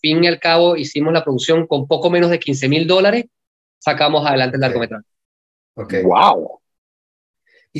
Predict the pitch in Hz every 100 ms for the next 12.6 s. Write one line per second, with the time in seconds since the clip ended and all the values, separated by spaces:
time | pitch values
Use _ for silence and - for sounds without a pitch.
0 | 127 135 127 208 208 180 151 131 120 156
1 | 190 170 139 127 120 110 107 107 113 107
2 | 123 120 120 156 156 - 117 117 117 127
3 | 123 113 117 139 127 160 147 127 123 147
4 | 151 113 117 107 139 _ _ _ _ 120
5 | 151 156 165 151 127 127 147 156 160 165
6 | 127 - 123 135 143 147 147 147 156 160
7 | 117 - 120 110 107 110 110 113 110 110
8 | 117 151 160 151 143 - 120 110 104 92
9 | - 123 147 143 151 143 139 139 139 131
10 | 113 - 107 101 98 92 104 127 120 117
11 | 123 143 127 107 104 107 120 120 107 98
12 | - 110 98 98 90 -